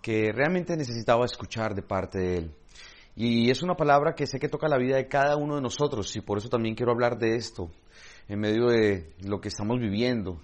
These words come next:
tal vez de lo que hay en tu corazón, tal vez de las diferentes situaciones que estás enfrentando en tu vida. Pero sin lugar a dudas, una de las cosas con los que, con las que tenemos que batallar nosotros los creyentes en diferentes momentos de nuestra vida es tal vez con la culpa.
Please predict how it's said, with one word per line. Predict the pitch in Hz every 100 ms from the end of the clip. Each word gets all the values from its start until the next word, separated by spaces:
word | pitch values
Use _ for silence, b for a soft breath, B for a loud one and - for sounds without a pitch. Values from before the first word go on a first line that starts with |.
| -
tal | 101
vez | 110
de | 113
lo | 110
que | 113
hay | 104
en | 110
tu | 110
corazón, | 113 95 - 123 117
tal | 101 92
vez | 101
de |
las | 113 101
diferentes | 101 98 92 104
situaciones | 110 101 92 104 101
que | -
estás | 98 95
enfrentando | 104 101 101 85 107 107
en | 104
tu | 101
vida. | 92 98 90 82 B B B B B B
Pero | - 143
sin | 151
lugar | 147 143
a | 208
dudas, | 190 185 175
una | 170 170
de | 160
las | 131
cosas | 139 139
con | - 131
los | 107
que, | 117 107 107 -
con | - 110
las | 107
que | - 110
tenemos | 113 135
que | -
batallar | 139 120 104 113
nosotros | 123 - 139
los | 135
creyentes | - 104 110 117 113 95 -
en | 101 98 98 85 -
diferentes | - 104 107 110 120
momentos | 131 113 110 120
de | 127
nuestra | 117 107 98
vida | 104 113 120 123 - B B B B -
es |
tal | 110 135
vez | 139
con | - 135
la | 107
culpa. | 127 131 120 85 82